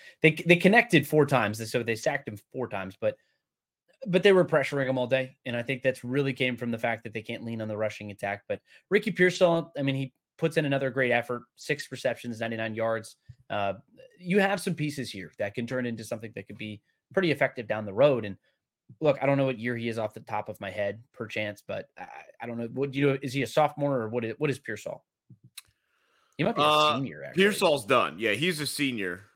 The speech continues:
Speaker 2: I,
Speaker 1: Okay,
Speaker 2: I
Speaker 1: so
Speaker 2: don't know
Speaker 1: he
Speaker 2: what
Speaker 1: might
Speaker 2: that
Speaker 1: be
Speaker 2: year
Speaker 1: finished
Speaker 2: stuff,
Speaker 1: off, but he's been a very, he's been a revelation for Florida this year. And, and look, Billy, I mean, you gotta improve next year. You gotta
Speaker 2: Yeah, I
Speaker 1: start
Speaker 2: mean,
Speaker 1: competing
Speaker 2: Eugene
Speaker 1: in games like
Speaker 2: Wilson
Speaker 1: this.
Speaker 2: looked good. He's a freshman.
Speaker 1: Eugene
Speaker 2: So
Speaker 1: Wilson
Speaker 2: he,
Speaker 1: also did
Speaker 2: he's
Speaker 1: look
Speaker 2: the
Speaker 1: good.
Speaker 2: guy that's, he, he's the best receiver athletically on this team, on
Speaker 1: Gotcha.
Speaker 2: the Florida team.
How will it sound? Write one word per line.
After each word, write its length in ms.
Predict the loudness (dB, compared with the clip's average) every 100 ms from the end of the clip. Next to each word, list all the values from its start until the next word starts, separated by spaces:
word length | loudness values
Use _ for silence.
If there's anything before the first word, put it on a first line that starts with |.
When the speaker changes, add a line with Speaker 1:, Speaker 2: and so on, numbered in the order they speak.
| 2
Speaker 2:
I, 180 | 4
Speaker 1:
Okay, 80 | 4
Speaker 2:
I 80 | 4
Speaker 1:
so 40 | 2
Speaker 2:
don't 100 | 2
know 60 |
Speaker 1:
he 60 | 6
Speaker 2:
what 40 |
Speaker 1:
might 100 | 6
Speaker 2:
that 60 | 6
Speaker 1:
be 60 | 0
Speaker 2:
year 60 |
Speaker 1:
finished 260 | -2 -2 0
Speaker 2:
stuff, 140 | 0
Speaker 1:
off, 40 | 0
but 160 | -2 -4 -20 _
he's 160 | 0 4
been 140 | 6
a 20 |
very, 160 | 8 6
he's 120 | 4 -2
been 140 | 2
a 20 |
revelation 500 | 4 4 4 0 -2
for 80 | -8
Florida 280 | -4 -4 -2
this 200 | -4 -4
year. 140 | -4
And, 100 | -2
and 140 | -2 -2
look, 180 | -2 -4 _ _ _ 2
Billy, 340 | 6 6 6
I 80 | 2
mean, 220 | 0 -2 -6
you 140 | 0
gotta 260 | 4 6 4
improve 320 | 2 -2 -2
next 300 | -4 -6 -10
year. 180 | -10 -10
You 140 | -10 -4
gotta 160 | 0
Speaker 2:
Yeah, 120 | 2 2
I 40 |
Speaker 1:
start 0 |
Speaker 2:
mean, 80 | 4
Speaker 1:
competing 220 | 4 4
Speaker 2:
Eugene 140 | 6 6
Speaker 1:
in 0 |
games 120 | 6
like 80 | 6
Speaker 2:
Wilson 160 | 2
Speaker 1:
this. 80 | 4
Speaker 2:
looked 140 | 2 4
good. 200 | 2 2
He's 240 | -2 -4
a 40 | -6
freshman. 380 | 2 2 2
Speaker 1:
Eugene 140 | -2 0
Speaker 2:
So 40 |
Speaker 1:
Wilson 200 | 2 2
Speaker 2:
he, 60 | 2
Speaker 1:
also 160 | 0 0
did 80 |
Speaker 2:
he's 100 | 0
Speaker 1:
look 80 | 0
Speaker 2:
the 60 | 0
Speaker 1:
good. 80 | 4
Speaker 2:
guy 160 | 4
that's, 240 | 2 -4 -8
he, 140 | -10
he's 360 | -8 -4 -4 -2
the 100 | 0
best 280 | 0 0 -4
receiver 480 | -8 -4 -2 0
athletically 560 | -2 -2 -4 -6 -6 -8
on 140 | -8
this 160 | -10 -14
team, 320 | -14 -14 -14 -14
on 220 | -10 -6
Speaker 1:
Gotcha. 140 | -8
Speaker 2:
the 60 | -6
Florida 200 | -10 -12
team. 200 | -20 -20